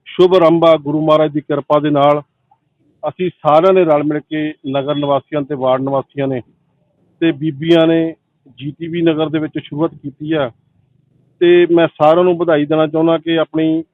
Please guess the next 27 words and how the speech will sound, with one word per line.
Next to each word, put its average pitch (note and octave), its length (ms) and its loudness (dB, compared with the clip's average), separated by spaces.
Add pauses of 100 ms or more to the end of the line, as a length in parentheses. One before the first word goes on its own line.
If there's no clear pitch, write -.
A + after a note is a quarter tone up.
(200)
ਜੋ D3+ 200 -6
ਵਾਰਡ C#3 300 0
ਦੇ D#3 240 -6
ਕੰਮ C3+ 240 0
ਨੇ, D3 300 -2 (280)
ਉਹ - 100 -12
ਤਰਤੀਬਵਾਰ D3 720 -2
ਸ਼ੁਰੂ D#3 220 -6
ਹੋ D3 120 -6
ਗਏ C#3+ 140 -4
ਨੇ D#3+ 200 -2 (600)
ਤੇ F#3+ 120 2
ਸਾਰੇ F#3 340 2
ਕੰਮ F3+ 240 -2
ਤਕਰੀਬਨ, E3+ 440 -6
ਤਕਰੀਬਨ E3 320 -6
ਸਾਡੇ D#3 400 -4 (720)
day F3 160 4
by F3+ 100 4
day D3+ 260 -2
ਪਾਸ C#3 200 2
ਹੁੰਦੇ D3 240 -6
ਜਾ C#3+ 200 2
ਰਹੇ C#3 120 -2
ਨੇ। D3+ 260 -4 (720)
ਤੇ F#3 120 4
ਮੈਂ F3+ 420 2